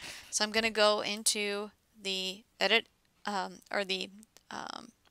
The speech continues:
outline view and then go down to divide with a line and go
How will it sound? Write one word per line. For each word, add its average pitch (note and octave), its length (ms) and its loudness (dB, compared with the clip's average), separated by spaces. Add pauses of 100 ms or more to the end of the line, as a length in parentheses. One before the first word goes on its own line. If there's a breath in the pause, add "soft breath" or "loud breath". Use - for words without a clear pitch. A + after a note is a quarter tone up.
(1040 loud breath)
outline C#4 320 8
view G3+ 380 -2
and A#3 280 -6
then G3 300 -2
go F#3+ 320 -4
down F#3 260 -4
to F#3+ 220 -6
divide F3+ 320 -4
with B3+ 120 -8
a D4 60 -4
line A3 420 -2 (840 soft breath)
and G3+ 380 -14
go F#3+ 520 -8